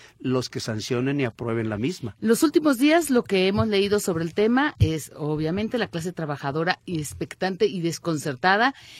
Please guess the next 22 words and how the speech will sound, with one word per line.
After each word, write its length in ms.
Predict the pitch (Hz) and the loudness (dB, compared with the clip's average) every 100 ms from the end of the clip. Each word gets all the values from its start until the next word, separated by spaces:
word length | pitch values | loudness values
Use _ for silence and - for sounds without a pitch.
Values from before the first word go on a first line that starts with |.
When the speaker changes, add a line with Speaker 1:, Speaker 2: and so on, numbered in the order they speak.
| - - | -20 -8
Speaker 2:
y 100 | 180 | -6
por 200 | 175 170 | 0 0
otra 240 | 180 208 | 0 0
parte, 320 | 220 220 208 214 | 0 0 2 -2
los 160 | 175 | -2
empresarios 540 | 185 175 - 180 185 185 | -4 -2 -2 0 0 2
muy 180 | 208 | 0
preocupados. 680 | 190 185 180 156 156 147 156 - - | 2 0 0 0 2 2 -2 -8 -6
Pero 160 | - 208 | 2 4
yo 140 | 208 | 4
voy 180 | 277 320 | 2 2
un 100 | 330 | 2
pasito 360 | 302 277 262 277 | 0 -2 -2 2
más 220 | 269 269 | 2 0
y 100 | 247 | -2
combinándolo 640 | - 196 214 226 233 262 247 | -2 0 0 0 2 2 0
con 180 | 254 269 | 2 2
una 120 | 330 | 2
reforma 580 | 311 - 294 294 320 - - | -2 -2 0 2 0 -4 -6
que 140 | 226 | -4
recientemente 880 | 202 196 208 269 285 285 277 262 285 | -2 -4 -2 -2 -2 -2 -2 -2 -4
se 420 | - 233 190 | -2 0 0